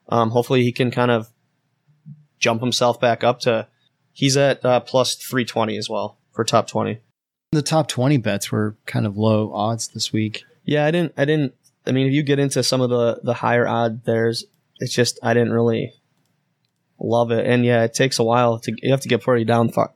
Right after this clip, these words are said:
Speaker 1: pretty far down the
Speaker 2: <laughs>
Speaker 1: list to get
Speaker 2: Yeah.
Speaker 1: to a big number. So, I mean, I kinda just went with guys that have been playing well as of, as of late and guys who need to play well and just go from there.
Speaker 2: For top twenty,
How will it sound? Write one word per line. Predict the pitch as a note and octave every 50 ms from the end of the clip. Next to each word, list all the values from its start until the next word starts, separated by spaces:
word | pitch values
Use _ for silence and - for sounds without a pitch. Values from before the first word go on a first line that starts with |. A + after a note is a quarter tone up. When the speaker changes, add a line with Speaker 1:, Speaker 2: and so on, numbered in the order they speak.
| - -
Speaker 1:
pretty | - - B2 A#2+
far | - B2+ A#2 A2+
down | A#2+ A#2 A2+
the | A2
Speaker 2:
<laughs> | G#2
Speaker 1:
list | G#2+ A2 A2 - -
to | G#2+ G#2 G2+
get | F#2 - A2 A2+ A2
Speaker 2:
Yeah. | G#2 G2+
Speaker 1:
to | G2 G#2+ G2+ G#2 - _ _ _ _ _ _ - - _ _
a | - B2+
big | B2+ B2 B2+ B2 A#2
number. | A#2 A2+ A#2 A#2 A#2+ A2
So, | - - A#2 A#2
I | A#2+
mean, | A#2+ A#2
I | A#2+
kinda | A2+ - B2+ B2 B2+
just | B2 A#2+ A#2 - A#2+
went | A#2 A2+ -
with | G#2+ B2 A#2+ A#2+ - _ _ - - - - - - - _ _ _ _ _ _ _ _ _ _ _ _ _ _ - - C3+
guys | B2+ C#3 B2+ C3 B2+ C3
that | C3
have | C3
been | C#3 C3+
playing | - - C#3 C#3 C#3 C3+
well | C3+ C3+ C3+ C3+
as | C3 B2+ C3
of, | A#2+ A#2+ -
as | B2+ C3 C3
of | B2+ A#2
late | A#2+ A#2+ C3 D3+ C#3
and | B2+ A#2+ A2+
guys | B2 A#2+ A#2+ B2+ A#2+
who | - - C3 C3 B2+ A#2+ A2+ A2+ - _ _ _ _ -
need | - - A#2+ A#2+ C3 C3+
to | D3
play | - - D3 D3 C#3+
well | C#3+ C#3+ D3 D#3+ E3 C#3+
and | A#2 G2+ - - - _ _ _ _
just | - - -
go | A#2+ A#2+
from | A#2 - A2
there. | A2 A#2+ C3 A#2+ - _ _ _ _ _ _ _ _ _ _
Speaker 2:
For | - - C#3 B2
top | - C#3+ B2+ A#2+ -
twenty, | - - B2 A#2+ A#2 A#2+ A#2+ A#2 A2+ A2